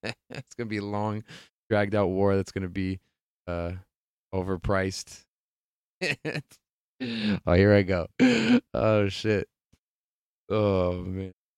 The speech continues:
<laughs> She has good, man.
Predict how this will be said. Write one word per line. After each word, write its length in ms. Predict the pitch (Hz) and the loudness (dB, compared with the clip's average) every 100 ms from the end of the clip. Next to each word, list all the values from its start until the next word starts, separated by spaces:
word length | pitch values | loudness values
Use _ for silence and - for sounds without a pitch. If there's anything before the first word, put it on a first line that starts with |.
| _ | _
<laughs> 120 | 139 - 101 - - _ _ _ _ _ 180 - - 269 _ _ _ _ _ _ _ _ _ _ _ _ _ _ _ - 202 202 190 151 | -2 0 -2 -8 -20 _ _ _ _ _ -12 -12 -14 -16 _ _ _ _ _ _ _ _ _ _ _ _ _ _ _ -10 -6 -6 -6 -10
She 100 | - | -4
has 100 | 107 | -4
good, 240 | 107 98 | -2 -6
man. 160 | 90 87 | -6 -10